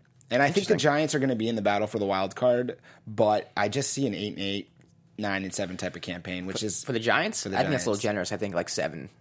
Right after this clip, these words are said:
Speaker 2: seven
Speaker 1: Well,
Speaker 2: and
Speaker 1: you look
Speaker 2: nine.
Speaker 1: at, if you look at the schedule, there are some games that are winnable 'cause they still got Detroit,
Speaker 2: Okay.
Speaker 1: Chicago. Uh,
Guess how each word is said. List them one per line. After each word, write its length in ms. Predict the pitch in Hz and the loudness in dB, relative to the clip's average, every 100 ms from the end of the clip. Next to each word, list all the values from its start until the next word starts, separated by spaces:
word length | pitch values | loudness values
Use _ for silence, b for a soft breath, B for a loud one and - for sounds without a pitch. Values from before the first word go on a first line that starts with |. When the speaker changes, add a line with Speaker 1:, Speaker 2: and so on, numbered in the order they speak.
| _ - | _ -8
Speaker 2:
seven 200 | - 160 | 2 4
Speaker 1:
Well, 60 | 175 | 4
Speaker 2:
and 40 | |
Speaker 1:
you 80 | 185 | 4
look 120 | 208 | 4
Speaker 2:
nine. 100 | 226 | 4
Speaker 1:
at, 60 | 156 | 0
if 100 | 147 | 2
you 100 | 170 | 2
look 120 | 202 | 2
at 40 | 196 | 0
the 40 | |
schedule, 380 | - 143 120 104 | 2 2 2 0
there 160 | 101 95 | 0 0
are 160 | 113 | 0
some 220 | 135 127 | 0 0
games 320 | 101 101 95 90 | 0 -2 -2 -4
that 140 | 95 | -4
are 40 | 92 | -2
winnable 320 | 98 95 92 | -4 -4 -6
'cause 120 | 90 | -4
they 80 | 98 | -4
still 180 | - 117 | -2 0
got 160 | 98 | 0
Detroit, 400 | 92 - 113 92 | -2 -6 -4 -2
Speaker 2:
Okay. 80 | 87 | -4
Speaker 1:
Chicago. 640 | 90 98 95 95 92 92 90 B B | -6 -2 0 0 -2 -4 -6 B B
Uh, 140 | B | B